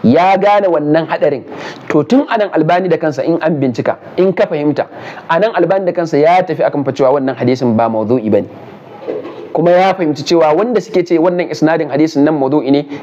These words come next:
ƙarya suke yi. Masu gaskiya su ne masu tabbatar da wannan isnadi na wannan hadisi.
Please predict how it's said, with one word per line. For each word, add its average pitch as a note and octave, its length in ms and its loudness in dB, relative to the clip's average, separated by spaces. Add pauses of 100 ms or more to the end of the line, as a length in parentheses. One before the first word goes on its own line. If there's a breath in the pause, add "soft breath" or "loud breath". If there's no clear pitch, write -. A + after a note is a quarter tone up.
ƙarya C3+ 280 2
suke - 280 -6
yi. F2+ 60 -6 (600 loud breath)
Masu C#3 560 2
gaskiya D#3+ 440 0
su E3 120 -4
ne D#3 80 4
masu B2+ 260 -2
tabbatar F3 560 -2
da C#3 80 0
wannan C#3 360 0
isnadi B2+ 340 0
na B2 140 2
wannan A2+ 160 -2
hadisi. G#2+ 340 2